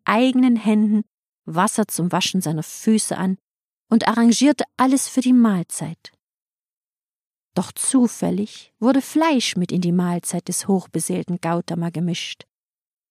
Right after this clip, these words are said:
Darob sehr wütend sprach der Asket über dem König einen grässlichen Fluch aus.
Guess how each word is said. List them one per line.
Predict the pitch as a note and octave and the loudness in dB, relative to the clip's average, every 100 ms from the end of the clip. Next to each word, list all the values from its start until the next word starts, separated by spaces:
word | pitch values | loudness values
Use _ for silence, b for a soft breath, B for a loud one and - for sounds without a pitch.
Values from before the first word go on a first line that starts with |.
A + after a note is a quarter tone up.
| _ _ _ - | _ _ _ -6
Darob | C#3 E3 E3+ - | -6 -2 -4 -4
sehr | - - E3 G3+ F#3+ E3 | -10 -2 2 2 0 0
wütend | G#3+ G3+ - C#3 - | 0 0 -6 -10 -10
sprach | - - - C#3+ G3+ A3 | -10 -10 -6 0 0 -2
der | - - | -8 -8
Asket | - - - F#3 - | -8 -8 -2 -2 -2
über | G3 F3 | -8 -6
dem | F3 F3 - | -6 -8 -4
König | E3+ F#3+ G#3+ - | 0 2 0 -2
einen | F3+ F3 | -2 -2
grässlichen | E3 G3 - G#3+ - G#3+ | -2 -4 -4 -6 -2 -4
Fluch | - A#3+ G3 | 2 2 2
aus. | D#3 D3 - - | -4 -6 -8 -12